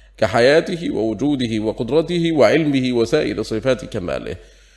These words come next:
فأولياؤه وخاصته وحزبه لما شهدت عقولهم وفطرهم أنه أهل أن يعبد وإن لم يرسل إليهم رسولا ولم ينزل عليهم كتابا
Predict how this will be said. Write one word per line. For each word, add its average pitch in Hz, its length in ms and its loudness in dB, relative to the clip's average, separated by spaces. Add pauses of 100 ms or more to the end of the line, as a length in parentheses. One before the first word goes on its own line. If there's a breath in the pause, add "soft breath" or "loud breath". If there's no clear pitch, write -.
(220 soft breath)
فأولياؤه 208 920 4
وخاصته 180 920 4
وحزبه 156 840 0
لما 151 1120 4
شهدت 123 560 2
عقولهم 113 640 -4
وفطرهم 131 760 0 (640 soft breath)
أنه 147 560 2
أهل 127 480 -2 (220)
أن 147 340 2
يعبد 151 640 4 (280)
وإن 131 300 2
لم 131 180 4
يرسل 127 400 -2
إليهم 123 360 0
رسولا 135 540 0
ولم 165 240 4
ينزل 131 420 2
عليهم 117 400 0
كتابا 131 580 2